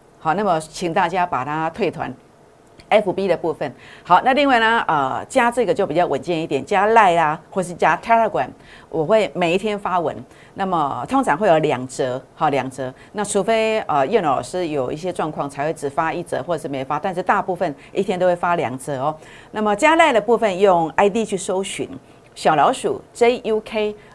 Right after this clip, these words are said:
二五一五J，那另外呢，或者是，呃，加这个，呃，打开 Line 当中的行动条码来扫描，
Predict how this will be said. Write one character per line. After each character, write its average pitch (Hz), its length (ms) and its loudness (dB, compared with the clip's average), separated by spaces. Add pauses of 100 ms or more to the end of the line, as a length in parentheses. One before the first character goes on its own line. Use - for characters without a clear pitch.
二 277 300 8 (100)
五 - 320 -4
一 208 320 -2
五 143 160 -2
J， 196 340 0 (120)
那 233 100 0
另 302 160 2
外 277 160 2
呢， 226 180 -2 (220)
或 359 160 6
者 247 100 8
是， 202 520 6
呃， 135 400 -2
加 220 240 0
这 220 120 -4
个， 139 360 2 (400)
呃， 147 560 -4 (100)
打 160 100 2
开 220 160 6
Line 277 140 8
当 226 220 -2
中 214 120 -6
的 185 60 -4
行 156 180 -8
动 175 140 -6
条 160 220 -6
码 160 120 0
来 135 140 0
扫 160 260 -2
描， 131 360 -4